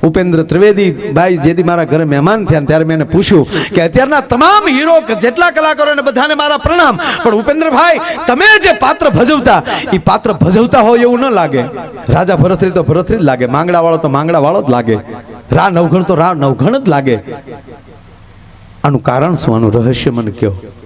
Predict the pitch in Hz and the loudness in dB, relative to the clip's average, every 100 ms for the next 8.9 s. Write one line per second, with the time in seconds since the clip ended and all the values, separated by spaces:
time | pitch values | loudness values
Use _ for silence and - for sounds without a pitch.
0 | - - - - - - - 110 104 117 | -20 -20 -20 -20 -20 -8 -2 0 0 0
1 | 135 95 - 139 156 139 127 135 123 - | 0 -2 -2 -2 0 -2 -2 -2 -4 -2
2 | 151 - 165 123 107 107 120 139 127 113 | -4 -2 0 0 0 0 -2 0 -2 0
3 | 123 120 110 120 151 110 107 107 98 - | 0 0 -2 0 0 0 0 -2 -2 -6
4 | - 113 120 117 151 196 147 113 117 107 | -4 0 2 2 2 2 -2 0 0 0
5 | 110 107 - 110 120 147 127 113 123 104 | -4 -8 -4 -2 0 0 0 0 0 0
6 | 123 143 120 - 139 - 147 120 127 139 | 0 0 -2 -2 -4 -2 -2 0 0 0
7 | 127 147 151 120 117 147 160 123 127 123 | 0 0 0 0 2 2 0 -2 0 0
8 | 117 123 - 120 107 113 101 113 92 | 0 0 -2 -4 -4 -8 -8 -8 -10